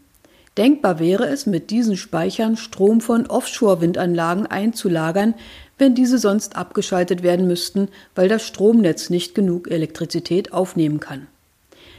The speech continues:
Zu den Kugeln müssen keine Rohrleitungen gebaut werden, nur Stromleitungen. Die Betonbauer sind bereit, hundert Jahre Garantie auf ihre Kugeln zu geben.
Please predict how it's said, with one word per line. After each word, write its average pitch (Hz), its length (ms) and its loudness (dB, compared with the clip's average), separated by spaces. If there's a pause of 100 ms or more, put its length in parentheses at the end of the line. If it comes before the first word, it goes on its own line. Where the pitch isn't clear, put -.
(140)
Zu 202 160 -4
den 165 240 2
Kugeln 262 480 2 (160)
müssen 220 240 0
keine 247 220 2
Rohrleitungen 214 640 2
gebaut 175 380 0
werden, 214 300 0 (180)
nur 196 220 2
Stromleitungen. 156 840 -6 (1000)
Die 185 120 -2
Betonbauer 190 680 2
sind 170 200 -2
bereit, 185 520 -4
hundert 240 360 4
Jahre 170 320 -4
Garantie 175 640 -4
auf - 180 -6
ihre 208 240 -2
Kugeln 185 440 -2
zu 160 160 -8
geben. 151 400 -6